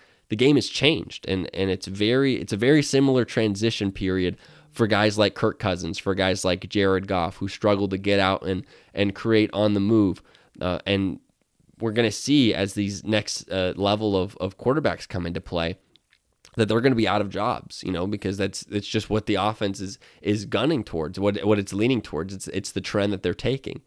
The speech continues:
Uh, that's part of the reason why I have a guy like Desmond Ridder, the quarterback out of Cincinnati, as my, my fifth best quarterback in this draft. Mac Jones and Kyle Trask are kind of the odd man out. They're the seven-footer who, who doesn't have a mid-range game,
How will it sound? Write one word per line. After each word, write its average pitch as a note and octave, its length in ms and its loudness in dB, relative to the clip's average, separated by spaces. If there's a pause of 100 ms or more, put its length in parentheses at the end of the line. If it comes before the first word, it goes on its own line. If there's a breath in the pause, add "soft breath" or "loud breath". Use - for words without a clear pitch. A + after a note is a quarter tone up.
(320 soft breath)
Uh, G#2 80 0
that's C#3 160 2
part C#3 180 0
of A#2+ 40 0
the A2 40 0
reason A2 280 -2
why A2+ 300 2
I F2+ 60 0
have G2 280 -2
a F2+ 60 -2
guy F#2 280 -2
like F2 360 -6
Desmond F#2+ 360 -2
Ridder, A2 260 2
the E2+ 220 -6
quarterback G2 560 0
out F2 100 -2
of E2+ 160 -2 (240 soft breath)
Cincinnati, G#2+ 720 0
as G2 120 -4
my, F2+ 300 -2
my F#2+ 220 -4
fifth C3 260 -2
best G#2 220 -4
quarterback G#2 420 0
in F#2 60 -4
this F2+ 100 -6
draft. - 540 -4
Mac G#2 240 0
Jones A2+ 280 0
and G2+ 80 -4
Kyle G#2+ 280 0
Trask B2+ 420 0 (680 loud breath)
are G#2 200 -2
kind A2+ 260 -2
of A#2 60 -2
the A#2 100 2
odd B2 180 2
man A#2+ 180 2
out. B2+ 220 2
They're G2+ 120 2
the G#2 80 2
seven-footer B2+ 680 0
who, G#2 300 0 (160 loud breath)
who G#2+ 100 -2
doesn't G#2+ 240 4
have G#2+ 140 0
a G2 40 2
mid-range G2+ 520 4
game, E2+ 320 -4